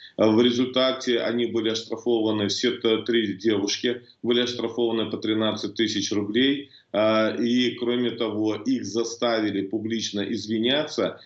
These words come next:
и видно четко, как они, а, скажем,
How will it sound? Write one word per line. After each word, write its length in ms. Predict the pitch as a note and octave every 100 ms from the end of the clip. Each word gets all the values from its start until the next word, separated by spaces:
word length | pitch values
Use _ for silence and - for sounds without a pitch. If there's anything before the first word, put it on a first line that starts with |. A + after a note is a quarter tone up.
| - -
и 400 | B2 C3+ B2+ G2+ G#2 G#2+ G#2
видно 560 | A#2+ C3 C3+ A#2 G#2+ G#2
четко, 380 | C3+ C3+ -
как 240 | G#2+ A2 A2
они, 480 | G#2+ A2+ A#2+ A2+ - - -
а, 300 | A2 A2 A2
скажем, 480 | G#2+ A#2+ A2+ A2+